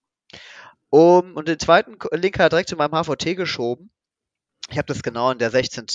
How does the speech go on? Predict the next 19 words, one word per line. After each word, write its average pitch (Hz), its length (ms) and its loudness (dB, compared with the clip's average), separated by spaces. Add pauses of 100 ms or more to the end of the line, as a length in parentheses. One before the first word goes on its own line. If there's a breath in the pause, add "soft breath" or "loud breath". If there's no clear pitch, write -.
also 113 160 -6
an 110 120 -4
der 107 120 -2
Kante 131 320 -6
geparkt, - 600 -6 (100)
ähm, 113 380 -6
zu 120 160 -14
der 110 240 -8 (340)
dritten - 420 -10
Zone, 120 560 -6
damit 104 300 -14
ich, 110 240 -14
äh, 101 220 -10
weiß, 107 240 -4
bis - 200 -20
wohin 104 280 -8
ich 101 140 -12
laufen 101 400 -10
muss, 127 260 -12